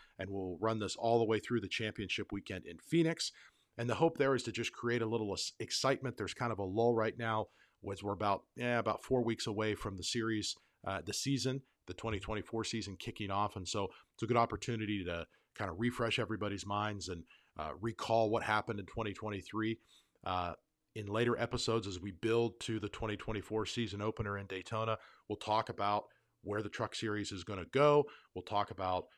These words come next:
the teams, who some of the favorites are for the championship this year. And we'll also cover, um,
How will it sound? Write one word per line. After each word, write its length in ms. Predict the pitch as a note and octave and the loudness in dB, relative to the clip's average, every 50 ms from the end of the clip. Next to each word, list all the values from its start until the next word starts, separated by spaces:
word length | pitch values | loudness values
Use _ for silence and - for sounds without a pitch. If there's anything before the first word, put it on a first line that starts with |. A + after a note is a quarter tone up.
| _ _ _ | _ _ _
the 80 | - - | -18 -12
teams, 680 | - - D#3 D#3 D#3 D3+ D3 C#3 - - - - - _ _ _ - | -8 -4 -2 0 0 0 -2 -4 -4 -6 -8 -10 -12 _ _ _ -8
who 100 | - A#2+ | -6 -4
some 200 | A2+ - A#2 G#2 | -4 -4 -4 -6
of 60 | G2+ | -6
the 60 | D#2 D#2+ | -8 -8
favorites 520 | - - B2+ C3+ C#3 B2 C3 B2+ - - | -4 0 4 4 4 4 2 0 0 2
are 200 | C3 A#2+ A#2+ A#2 | 2 4 4 2
for 160 | - - A2 | 0 -2 -6
the 300 | F#2 F#2+ F#2+ F2+ F2 E2 - _ _ - | -6 -4 -4 -4 -6 -8 -10 _ _ -6
championship 640 | - - C3+ D3 D3 D3+ D3+ C#3+ C#3 - D3+ - - | -4 -2 0 0 0 0 -2 -2 -2 0 -2 -2 -2
this 240 | C#3 C3 - - | -2 -4 -2 -2
year. 220 | C#3+ C3+ C3 C3 B2+ - _ _ _ _ _ _ _ _ _ _ _ _ _ - - | 0 2 2 2 0 -2 _ _ _ _ _ _ _ _ _ _ _ _ _ -8 -4
And 100 | C3 B2 | 0 2
we'll 80 | B2 | 4
also 300 | A2+ A#2+ A#2+ A2+ - A2 | 4 4 2 2 0 -4
cover, 440 | - - - A2+ A2 G#2 G#2+ G#2 F#2+ - - - - - _ - | -6 -2 0 0 2 2 2 0 0 -4 -10 -20 -20 -18 _ -6
um, 360 | F#2+ F#2+ F#2+ F#2 F#2 F2+ F2 | -4 -2 -2 -2 -4 -6 -8